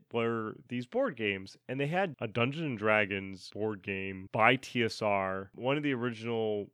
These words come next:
ones that were more designed about kind of like,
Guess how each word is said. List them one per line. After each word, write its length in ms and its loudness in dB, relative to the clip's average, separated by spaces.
ones 520 -4
that 420 0
were 300 -4
more 260 0
designed 540 4
about 400 4
kind 260 -2
of 140 -6
like, 520 -4